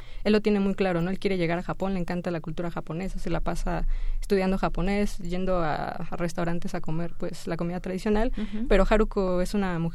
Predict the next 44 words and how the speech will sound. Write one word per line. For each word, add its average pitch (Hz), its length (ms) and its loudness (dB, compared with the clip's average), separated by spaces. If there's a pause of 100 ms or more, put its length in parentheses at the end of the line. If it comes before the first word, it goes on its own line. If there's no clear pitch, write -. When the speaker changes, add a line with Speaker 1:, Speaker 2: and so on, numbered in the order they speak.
Speaker 1:
japonesa 202 840 0
que - 80 -6
está 160 220 -8
como 185 160 -4
entre 165 200 -2
los 151 100 -2
veinticinco 196 500 -2
años, 220 400 0
ella 196 200 -2
ya 185 180 -2
está, 180 640 -2 (640)
pues, 185 200 0
harta 190 240 4
de 202 100 2
su 202 120 -4
rutina, 202 500 0
pero 190 160 0
ella 202 120 2
ya 208 100 4
realmente 202 360 2
está 196 160 2
perdida, 190 360 2
ya 190 140 0
no 196 100 2
sabe 190 260 2
a 185 40 2
dónde 185 180 0
quiere 175 200 2
ir, 170 60 -2
sabe 208 280 2
que 190 100 -2
si 170 140 -4
sale 214 320 2
tal 190 180 0
vez 196 160 -2
encuentre 190 540 -2
como 165 500 -4 (340)
ese 202 180 2
lugar 175 380 2 (140)
al 175 120 -4
que - 140 -6
debe 175 160 -2
pertenecer. 165 580 0 (160)
Speaker 2:
Ujú. 175 320 -6